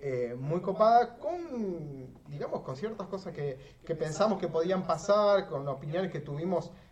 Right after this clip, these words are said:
así como, eh, viéndolo del lado, qué sentiría cada uno en este momento de definiciones, ¿no? Y, y creo que, eh, se dio una carrera muy copada y, bueno, eh, vamos a estar como viendo es-, esos detalles.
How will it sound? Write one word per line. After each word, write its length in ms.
así 240
como, 460
eh, 580
viéndolo 480
del 160
lado, 420
qué 140
sentiría 480
cada 200
uno 220
en 80
este 160
momento 420
de 60
definiciones, 600
¿no? 220
Y, 320
y 100
creo 280
que, 240
eh, 240
se 160
dio 100
una 180
carrera 360
muy 260
copada 560
y, 540
bueno, 320
eh, 360
vamos 260
a 40
estar 460
como 280
viendo 340
es-, 140
esos 260
detalles. 560